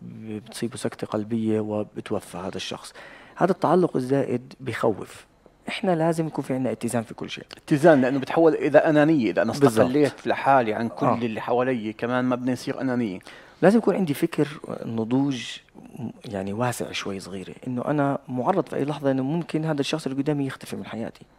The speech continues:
Speaker 1: فلازم أتقبل، أتقبل اختفاء أو بعد هذا الشخص. ممكن يكون بس مسافر لفترة، سنة معينة، ش-، ست أشهر إلى آخره،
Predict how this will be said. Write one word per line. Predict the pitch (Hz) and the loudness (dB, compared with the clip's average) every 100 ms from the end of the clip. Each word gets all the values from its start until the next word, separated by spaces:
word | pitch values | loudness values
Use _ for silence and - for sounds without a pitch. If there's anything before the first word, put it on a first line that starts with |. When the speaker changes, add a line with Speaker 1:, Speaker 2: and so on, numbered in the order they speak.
| _ | _
Speaker 1:
فلازم | 127 151 - | -4 -2 -4
أتقبل، | - - 165 156 117 87 - _ _ _ _ _ _ | -8 -2 -2 0 -2 -2 -8 _ _ _ _ _ _
أتقبل | - - 151 147 135 120 | -8 0 0 2 -2 -2
اختفاء | 110 - 120 - 143 143 | -12 -12 -10 -2 2 2
أو | 117 107 | 2 2
بعد | 120 143 135 | 2 2 2
هذا | 131 123 | -2 -4
الشخص. | - 123 - | -6 -8 -6
ممكن | 165 165 | -4 -2
يكون | 160 - 180 180 | -2 -2 -2 -2
بس | 196 - | -6 -4
مسافر | 185 - 277 - 143 | -4 0 0 0 -2
لفترة، | 156 - 147 143 175 - | 0 0 4 4 2 -2
سنة | - 139 131 143 | -2 0 2 -2
معينة، | 127 120 117 110 120 | -2 -2 -2 -2 -4
ش-، | 120 131 | -6 -10
ست | - 127 - | -6 -6 -4
أشهر | 117 - 120 120 | -8 -6 -6 -4
إلى | 117 120 | -2 -2
آخره، | 123 123 131 | -2 -2 0